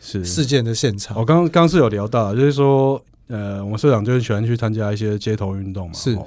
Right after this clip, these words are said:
Speaker 1: 所以各个，各个大大小小的街头运动，大部分都有参与啦，不论是反核啊，还是说重要的嘛。然后，
Speaker 2: 是。
Speaker 1: 然后有一个记忆比较深刻是，有一天我在看，看那个乃龙的东西嘛，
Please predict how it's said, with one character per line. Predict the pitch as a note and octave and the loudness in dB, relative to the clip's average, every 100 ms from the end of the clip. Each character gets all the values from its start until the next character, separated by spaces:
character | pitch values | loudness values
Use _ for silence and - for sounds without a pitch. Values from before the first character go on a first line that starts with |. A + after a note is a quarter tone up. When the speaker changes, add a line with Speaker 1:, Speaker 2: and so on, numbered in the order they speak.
| - - | -14 -6
Speaker 1:
所 | D3 B2+ | -2 -2
以 | |
各 | B2 D#3+ | 2 0
个， | C#3+ D3+ C3 B2+ | 4 2 2 -2
各 | - C#3 | 0 2
个 | B2 | 2
大 | C#3 B2+ | 2 4
大 | B2+ | 4
小 | A#2 G#2+ A2+ | 2 0 -2
小 | G#2 | -2
的 | F#2+ G2 | -4 -4
街 | A#2+ | -4
头 | A2 G2 G#2 | -2 -4 -4
运 | A2 | -6
动， | A2 G2 G2 | -6 -6 -6
大 | A2+ | -2
部 | A#2 | 0
分 | A#2+ | 0
都 | A2 | 0
有 | F#2+ | -4
参 | - G#2 | -6 -8
与 | G2 F#2 | -6 -8
啦， | E2 | -2
不 | |
论 | C3 | 0
是 | C#3+ | 2
反 | C#3 G#2 F#2 | 0 -2 -4
核 | G#2 G2+ G#2 | -6 -4 -4
啊， | G#2 G2+ G2+ G2+ G#2 | -6 -6 -8 -10 -12
还 | G#2 | -10
是 | A2 B2 | -6 -4
说 | B2 | -2
重 | B2 A2+ | -2 -4
要 | A2 G2+ | -2 -4
的 | F2 E2+ | -6 -10
嘛。 | E2+ F#2 | -10 -2
然 | A#2 | 2
后， | D#3+ D#3+ | 6 4
Speaker 2:
是。 | D#3 - - _ - | 2 -8 -20 _ 0
Speaker 1:
然 | D3+ | 4
后 | G#3 | 6
有 | |
一 | D#3 | 6
个 | D#3+ D3+ - | 6 2 0
记 | G3 | 2
忆 | F#3 | 4
比 | C3+ | 4
较 | |
深 | D3 D3 | 4 4
刻 | D#3 | 4
是， | C#3+ | 4
有 | B2+ | 4
一 | A2+ | 4
天 | C#3+ C3+ | 2 2
我 | G#2+ | 0
在 | B2 | -2
看， | - C#3+ A2 G2 - _ _ _ | -4 -6 -4 -8 -12 _ _ _
看 | - B2+ A#2+ | -2 0 0
那 | B2 | 0
个 | A2 | -2
乃 | G#2 | -2
龙 | A#2 A2+ | -2 -2
的 | G2+ F#2+ F#2+ - - | -2 -4 -8 -12 -8
东 | G2+ | -6
西 | G2+ G2+ F#2+ | -6 -8 -10
嘛， | E2+ | -10